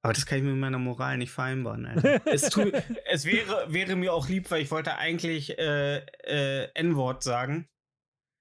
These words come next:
Speaker 2: Ja.
Speaker 1: Äh, vielleicht kannst du das im Nachhinein, das ist, muss ungefähr bei
Speaker 2: Schreib's dir
Speaker 1: Minute
Speaker 2: auf.
Speaker 1: vier-, äh, vierundzwanzig, ja. Äh, ge-, weil das wollte ich eigentlich nicht sagen, weil ich find, selbst im Kontext, äh,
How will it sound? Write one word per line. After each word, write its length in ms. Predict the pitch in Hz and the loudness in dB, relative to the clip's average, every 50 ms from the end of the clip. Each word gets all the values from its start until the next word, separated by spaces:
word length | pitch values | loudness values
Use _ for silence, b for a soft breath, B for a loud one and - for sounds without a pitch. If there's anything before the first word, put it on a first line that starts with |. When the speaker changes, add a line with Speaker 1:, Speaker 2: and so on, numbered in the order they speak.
| - | 2
Speaker 2:
Ja. 280 | - 139 131 143 170 185 - | 4 6 6 6 4 2 -2
Speaker 1:
Äh, 160 | - - 139 | -2 0 0
vielleicht 540 | 135 143 147 143 - - 143 139 139 139 143 | 0 0 -2 -4 -4 -2 0 2 2 0 0
kannst 240 | - 156 143 139 - | -2 -2 0 0 0
du 20 | |
das 140 | 147 135 - | 0 0 -2
im 160 | 151 139 135 | -2 0 0
Nachhinein, 840 | 135 139 139 135 139 139 135 131 131 131 131 131 131 131 131 131 135 - - - 98 - - - | 0 0 -2 -2 -2 -2 -2 -2 -2 -2 -2 -2 -4 -4 -6 -8 -10 -16 -20 -18 -18 -16 -12 -6
das 200 | - 139 135 - | -4 -2 -2 -2
ist, 200 | 156 143 - - | -2 -2 -2 2
muss 240 | 156 147 147 143 147 | 2 2 2 2 0
ungefähr 580 | - 151 147 147 151 143 143 - 156 143 143 143 | -2 -2 0 0 0 -2 -2 -2 -2 0 0 0
bei 180 | 139 143 135 | 0 0 0
Speaker 2:
Schreib's 360 | 135 139 147 156 156 139 143 143 | 2 6 8 8 8 8 6 4
dir 140 | 151 147 | 4 4
Speaker 1:
Minute 120 | 135 139 135 | 6 4 4
Speaker 2:
auf. 80 | 123 | 2
Speaker 1:
vier-, 380 | - - 147 143 147 139 143 - _ _ - | 0 -2 -2 -2 -2 -4 -8 -12 _ _ -4
äh, 220 | 87 107 160 143 | 0 2 2 2
vierundzwanzig, 800 | 139 - - 151 135 135 - - 131 127 127 127 - 147 127 - - | 2 0 0 0 0 0 0 0 0 -2 0 -2 -4 -4 -6 -4 -4
ja. 260 | 127 120 113 107 - B B B B B B B 147 143 | -2 -2 -4 -6 -8 B B B B B B B -8 0
Äh, 160 | - 139 135 131 | 2 2 4 4
ge-, 340 | 127 135 139 139 101 139 | 2 0 0 -2 -2 0
weil 180 | 139 143 147 147 | 0 0 0 0
das 160 | 143 147 143 | 0 -2 -2
wollte 220 | - 160 156 151 160 | 0 -2 -2 -2 -2
ich 140 | 139 147 | -2 -2
eigentlich 300 | 113 151 147 139 143 135 | -2 -2 -2 -2 -2 -2
nicht 180 | 135 135 131 135 | -2 -2 -2 0
sagen, 240 | - 143 139 139 135 | 0 0 0 0 0
weil 100 | 131 127 | -2 -2
ich 80 | 123 | -2
find, 260 | - - 151 143 139 139 | -2 -2 0 -2 0 0
selbst 360 | - 143 143 143 143 - - | -2 -2 -2 -2 -4 -8 -6
im 240 | - - 147 139 135 | -2 0 0 0 2
Kontext, 800 | - 147 143 147 143 143 143 139 135 - - - - - - - - | 2 0 0 0 -2 -2 -4 -4 -4 -4 -4 -4 -4 -4 -6 -4 0
äh, 400 | 131 135 127 131 127 127 127 | 2 2 2 2 0 -2 -2